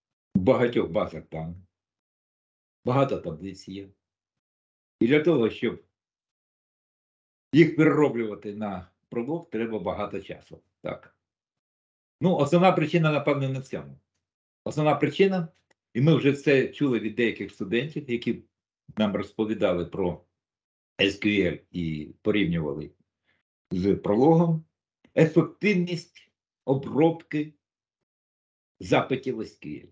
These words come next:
Вона значно швидше, значно, значно краще це опрацьовує. Чому? Тому що в реляційних базах даних в S Q L є можливості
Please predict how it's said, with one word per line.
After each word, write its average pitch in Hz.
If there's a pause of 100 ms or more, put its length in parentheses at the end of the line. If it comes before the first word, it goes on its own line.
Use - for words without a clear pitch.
Вона 113
значно 90 (480)
швидше, -
значно, 101
значно 92
краще - (380)
це - (140)
опрацьовує. - (1400)
Чому? 190
Тому 160
що 110 (920)
в 113
реляційних 123
базах 80
даних 151
в -
S -
Q 107
L 101 (120)
є 92 (120)
можливості 87